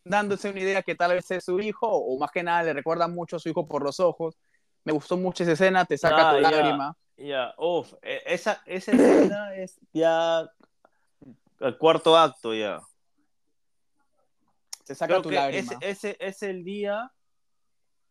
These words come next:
Speaker 2: Me estoy, me sale como, no. Claro, es el día en el, en el que la mamá se olvidó de la lata.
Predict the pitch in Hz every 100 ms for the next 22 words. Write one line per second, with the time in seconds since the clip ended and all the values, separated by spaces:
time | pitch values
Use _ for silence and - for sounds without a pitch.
0 | _ _ _ _ _ _ _ _ _ _
1 | _ _ _ _ _ _ _ _ _ -
2 | 127 - 135 127 147 160 165 107 - 151
3 | 147 117 101 - _ _ _ _ _ _
4 | _ _ 185 175 175 202 208 208 196 160
5 | 151 139 131 135 127 127 - _ _ 131
6 | 135 135 135 143 156 165 170 160 _ _
7 | _ _ - - 127 127 127 147 160 156
8 | 143 131 139 135 - 101 104